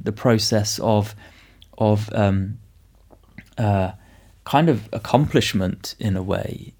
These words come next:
um, and, um, what can be, what can be realized, um, after a, after a,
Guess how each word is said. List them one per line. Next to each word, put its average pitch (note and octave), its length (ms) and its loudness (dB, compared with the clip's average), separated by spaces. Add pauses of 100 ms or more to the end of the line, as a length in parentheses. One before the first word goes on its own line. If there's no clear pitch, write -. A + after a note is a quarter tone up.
um, G2 360 0 (600)
and, G3 580 0
um, G2 400 0 (560)
what A#2+ 280 0
can G#2 260 2
be, G2+ 440 -2 (600)
what A2 220 -4
can G#2+ 160 -2
be G#2 160 0 (160)
realized, A2 1120 2
um, G2+ 360 -2 (400)
after G#2+ 720 2
a, F#2+ 360 -2 (540)
after G#2 520 0
a, - 40 -4